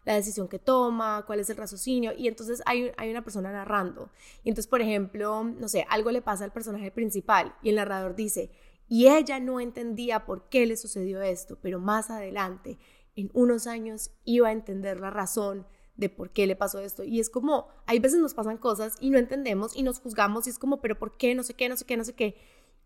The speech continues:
y unos años después, todo tiene tanta claridad, es como, "Wow, yo tenía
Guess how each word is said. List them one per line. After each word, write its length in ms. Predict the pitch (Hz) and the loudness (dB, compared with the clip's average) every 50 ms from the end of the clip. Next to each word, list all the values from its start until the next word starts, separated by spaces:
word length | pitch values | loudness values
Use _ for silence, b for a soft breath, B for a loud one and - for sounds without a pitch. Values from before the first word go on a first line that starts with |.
| _ - | _ 0
y 80 | 226 | 2
unos 220 | 247 262 277 269 262 | 4 4 4 2 0
años 260 | 294 285 277 285 269 | -4 -6 -6 -8 -10
después, 560 | 247 233 214 - - 277 269 254 254 - - _ _ _ | -10 -12 -12 -10 -6 -4 -4 -4 -6 -8 -14 _ _ _
todo 260 | - 220 226 240 247 247 | -16 -12 -10 -10 -10 -8
tiene 280 | - 285 285 285 277 | -4 -4 -2 -2 -4
tanta 280 | 277 277 269 254 269 262 | -4 -6 -8 -8 -8 -8
claridad, 360 | - 254 233 214 220 226 233 | -6 -4 -2 -2 -2 -2 -4
es 100 | 226 226 | -6 -10
como, 260 | - 233 233 226 208 202 | -10 -10 -10 -8 -6 -4
"Wow, 260 | 208 208 202 190 190 | -2 -2 -2 -2 -4
yo 120 | 196 196 - | -6 -12 -12
tenía 520 | - 220 240 247 247 247 240 247 247 b | -8 -8 -6 -4 -6 -6 -8 -10 -14 b